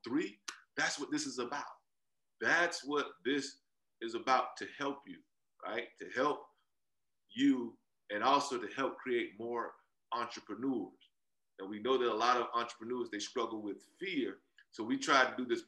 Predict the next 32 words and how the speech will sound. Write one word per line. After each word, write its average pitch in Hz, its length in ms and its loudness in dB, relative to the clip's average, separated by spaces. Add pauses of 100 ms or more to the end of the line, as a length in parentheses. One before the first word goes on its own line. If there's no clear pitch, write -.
podcast 127 580 0
to 104 60 -12
give 113 200 -8
you 113 120 -8
information 120 360 -8
to - 220 -8
kinda 110 220 -6 (280)
alleviate 123 540 -2
some 107 280 -4
of 92 80 -8
that. 95 200 -10 (540)
So - 140 -6
you're 120 140 0
not 143 220 8
afraid 120 560 2
to 95 200 -6 (400)
transition 113 720 0
into 98 460 -6 (300)
your 104 160 -4 (140)
passion 101 440 -4 (460)
or 98 400 -2 (240)
go 123 240 2
from 113 460 -2
an 101 100 -4
employee 107 580 -4
mindset 104 600 -6 (280)
to 113 120 -4
an 101 60 -6
employer 101 600 -2
mindset, 82 640 -12
y'all. 85 340 -14 (460)
So, 117 480 2